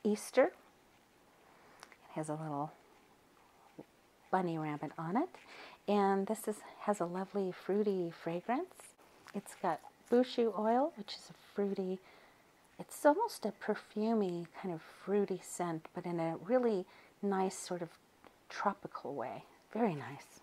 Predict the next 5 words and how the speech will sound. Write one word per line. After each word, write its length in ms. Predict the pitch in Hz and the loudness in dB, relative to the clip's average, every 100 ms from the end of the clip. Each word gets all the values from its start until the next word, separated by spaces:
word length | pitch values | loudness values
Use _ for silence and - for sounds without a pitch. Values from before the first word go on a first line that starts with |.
| - | 0
very 160 | 202 | 2
popular. 640 | 180 - 170 - 165 165 180 - - _ _ - - - - - - - - - - - - - - _ _ _ _ _ - - - - - - | 2 -2 -6 -8 -6 -6 -8 -16 -20 _ _ -20 -20 -18 -16 -16 -16 -16 -16 -16 -16 -18 -18 -20 -20 _ _ _ _ _ -20 -20 -14 -12 -12 -16
Here's 300 | - 220 214 | -6 -4 -2
a 40 | 208 | -4
piece 460 | - 214 240 - | 2 2 2 -6